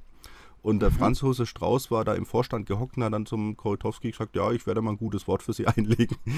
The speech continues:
Speaker 1: dass die Werkstatt noch ein bisschen stehen bleibt. Das heißt, der Strauß hat dann ein zweites Mal nochmal auf den Tisch gehauen, äh, d-, und hat dafür gesorgt, dass die Werkstatt noch ein, zwei Jahre länger stehen bleibt, damit die da Pumuckl noch drehen konnten. Und, äh, die,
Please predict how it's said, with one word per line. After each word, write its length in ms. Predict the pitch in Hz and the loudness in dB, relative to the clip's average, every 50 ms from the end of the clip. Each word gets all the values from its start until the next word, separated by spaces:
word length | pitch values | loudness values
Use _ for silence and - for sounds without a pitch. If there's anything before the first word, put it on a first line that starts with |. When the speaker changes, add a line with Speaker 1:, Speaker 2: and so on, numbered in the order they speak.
| 165 165 147 214 | 2 4 6 6
Speaker 1:
dass 160 | - 104 - | 6 4 4
die 160 | - - 117 | 4 2 2
Werkstatt 320 | - 90 92 - - 113 110 | 4 2 0 2 2 2 4
noch 120 | 104 101 | 4 2
ein 80 | 110 95 | 2 2
bisschen 180 | 95 - 92 | 0 0 -2
stehen 300 | 87 - - 95 87 82 | -4 -2 -4 -4 -4 -2
bleibt. 240 | 82 82 80 87 - | -2 -2 -4 -2 -2
Das 100 | 95 - | -2 0
heißt, 220 | - 90 92 - - | 2 2 2 2 -2
der 60 | 98 | -4
Strauß 280 | - - 92 92 92 | -2 0 0 2 2
hat 100 | - 95 | 2 0
dann 120 | 95 92 92 | 0 0 0
ein 20 | |
zweites 320 | - - 82 85 107 113 - | 0 0 0 0 2 0 0
Mal 100 | 120 113 | 0 2
nochmal 200 | 120 127 123 120 | 2 2 2 2
auf 60 | 120 | 0
den 100 | 131 123 | -2 -2
Tisch 180 | 143 135 131 | -2 -4 -4
gehauen, 360 | - - 120 123 127 143 170 165 147 165 170 147 139 127 101 - | -2 -2 0 0 0 0 -2 -4 -8 -10 -8 -8 -6 -6 -8 -6
äh, 420 | - - 95 101 101 101 101 98 92 | 2 4 6 8 8 8 8 6 4
d-, 120 | 95 - - - - - - - - | 2 -4 -8 -6 -8 -8 -8 -6 -2
und 180 | - 101 101 | -2 0 0
hat 120 | 110 101 104 | 2 0 0
dafür 180 | 101 - 104 | 0 0 -4
gesorgt, 260 | 92 - 107 95 - | -2 -2 -2 -2 0
dass 140 | - 98 - | -2 -2 -2
die 80 | - 90 | 0 0
Werkstatt 300 | 82 85 - - 95 95 | 0 0 0 -2 -6 -6
noch 100 | 98 98 | -6 -6
ein, 160 | - - - | -6 -6 -8
zwei 240 | - - - 87 87 | -8 -4 -2 -2 0
Jahre 200 | 85 82 85 90 | 0 0 -2 -2
länger 260 | 82 87 101 131 135 | 0 2 2 2 0
stehen 220 | - - 135 127 127 | 0 0 -2 0 0
bleibt, 240 | 123 120 117 - - | 0 0 0 0 -2
damit 220 | 104 101 101 98 | -2 -2 -2 -2
die 80 | 101 95 | -2 -2
da 120 | 95 95 | -2 -2
Pumuckl 380 | - - - 113 110 92 - 82 | -2 -4 -4 -4 -4 -4 -4 -6
noch 120 | 82 85 | -6 -6
drehen 300 | - - 92 90 101 131 | -6 -4 -2 -2 -2 -2
konnten. 460 | 131 - 127 143 156 - - 175 185 - - - - - 95 - | -2 -2 -2 -2 -2 -4 -6 -6 -6 -8 -12 -16 -16 -14 -14 -4
Und, 400 | - - 110 104 107 107 101 - | 2 4 4 6 6 4 2 0
äh, 180 | - 98 101 101 | 0 2 2 4
die, 160 | 104 104 95 | 2 2 0